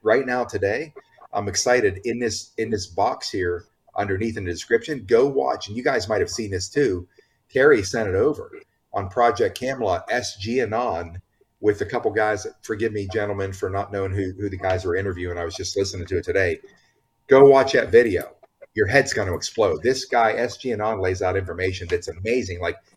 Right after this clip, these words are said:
Hillary Clinton's execution on twenty eighteen, uh, January, uh, January thirty or December thirty-first, I think, or January thirty-first, twenty eighteen, or one of those at nine twenty-nine P M. And they said it was, and, and, uh, she went out like a coward. There were forty-five people there to witness her being executed.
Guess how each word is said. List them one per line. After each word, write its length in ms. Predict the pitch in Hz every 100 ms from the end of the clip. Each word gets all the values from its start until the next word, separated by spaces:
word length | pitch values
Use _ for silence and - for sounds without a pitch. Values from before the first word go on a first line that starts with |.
| -
Hillary 300 | 135 139 113
Clinton's 500 | - 135 131 104 110
execution 720 | 113 - - 123 131 95 85 - - - _
on 160 | 98 95
twenty 320 | - 147 147
eighteen, 580 | 139 - 120 110 104 98 _ _ - _ -
uh, 120 | 95
January, 580 | 92 117 147 135 127 110 -
uh, 180 | 104 95
January 500 | 87 117 139 127 107
thirty 340 | 95 110 98 90 -
or 60 | 110
December 400 | 101 98 143 143
thirty-first, 540 | - 110 98 110 107
I 80 | 107
think, 180 | 107 110
or 60 | 104
January 340 | 131 151 127
thirty-first, 480 | 120 110 98 107 98
twenty 220 | 113 110
eighteen, 280 | 104 110 110
or 160 | 92 87 _ - _
one 180 | 127 127
of 60 |
those 200 | 104 95
at 100 | 92
nine 260 | 98 117 135
twenty-nine 480 | - 127 117 113 95
P 180 | 113 107
M. 240 | 101 95 - _ _ _
And 80 | 98
they 120 | 98
said 360 | - 101 92 -
it 120 | 98 - -
was, 140 | 92 233 226 98
and, 180 | 95 - - -
and, 140 | 92
uh, 100 | 95
she 220 | 85 -
went 160 | 95 104
out 160 | 110 101
like 160 | 95
a 60 | 98
coward. 420 | - 123 107 101
There 80 | 85
were 80 | -
forty-five 540 | 107 104 95 107 98
people 220 | 110 92
there 180 | 101 92
to 80 | 82
witness 340 | 95 90 90
her 80 | 95
being 180 | 87 85
executed. 480 | 101 - - 76